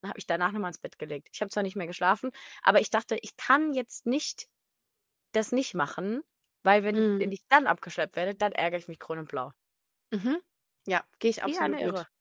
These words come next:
Speaker 2: Mhm.
Speaker 1: Na ja.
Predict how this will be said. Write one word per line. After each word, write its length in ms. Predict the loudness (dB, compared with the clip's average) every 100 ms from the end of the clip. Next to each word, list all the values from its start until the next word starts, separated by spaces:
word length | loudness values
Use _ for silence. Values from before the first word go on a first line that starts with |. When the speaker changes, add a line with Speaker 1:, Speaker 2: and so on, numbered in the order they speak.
| _ _ _ _ _
Speaker 2:
Mhm. 300 | -2 0 -2 _ _ _ _ _ _ _ _ _ _ _ _ _ _ _ _ -20 -20 _ _ _
Speaker 1:
Na 140 | -10 -8
ja. 180 | -8